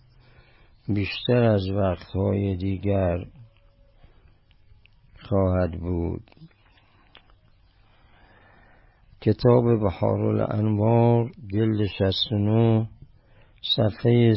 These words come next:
سیصد و نود و هفت، حدیث شریف از امام جعفر صادق علیه السلام که آن حضرت فرمود: "لنحب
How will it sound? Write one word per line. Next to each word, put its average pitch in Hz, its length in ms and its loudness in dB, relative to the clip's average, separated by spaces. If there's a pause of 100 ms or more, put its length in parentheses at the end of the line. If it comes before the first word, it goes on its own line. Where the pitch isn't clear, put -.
(140)
سیصد 110 460 0
و 110 120 2
نود 101 380 0
و 98 80 -2
هفت، 110 760 0 (1040)
حدیث 120 580 0 (180)
شریف 120 460 2 (400)
از 107 180 0 (160)
امام 107 480 0
جعفر 101 500 0 (140)
صادق 110 460 0 (100)
علیه 104 320 -2
السلام 117 720 2 (1600)
که 127 120 -4
آن 120 340 2
حضرت 113 380 2 (120)
فرمود: 110 840 2 (1500)
"لنحب 117 800 2